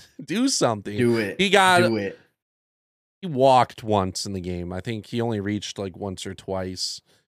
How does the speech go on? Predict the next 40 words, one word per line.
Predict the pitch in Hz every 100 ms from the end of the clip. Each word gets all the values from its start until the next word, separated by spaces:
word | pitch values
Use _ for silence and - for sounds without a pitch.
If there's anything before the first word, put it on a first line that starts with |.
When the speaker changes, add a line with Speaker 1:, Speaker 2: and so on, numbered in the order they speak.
| _ _
Speaker 1:
and | 101
it | 98
was, | 95 - - _ _ _ _ -
I | 113
don't | 113
think | 107 92
he | 101
got | 101 95
a | 90
hit. | 95 95 - _ _ _ _ _ _ _ _ _ _ _ _ -
But | 95 -
I | 143
got, | 156 147
I | 143
gotta | 165 143
see | - 160
him | 147
play. | 131 139 135 135 135 - _ _ _ -
Still | - 196
have | 170
never | 147 147 160
seen | 147 170 160
him | 143
homer | 160 165 156 160
in | - 147
Wrigley. | 131 123 123 127 156 _ _ _ _ _ _ -
<laughs> | 392 _ - - 311 320 -
I | 208
would | 240 226
have | 185
been | 202 185
heartbroken | 131 170 170 - 165 151 156 151 135 139 -
seeing | - 170 180
him | 175 156
hit | 160 156
a |
home | 151 151 151 127
run | 117 135 156 165 _ _ _
in | 131 120
Wrigley | 110 120 156 160 175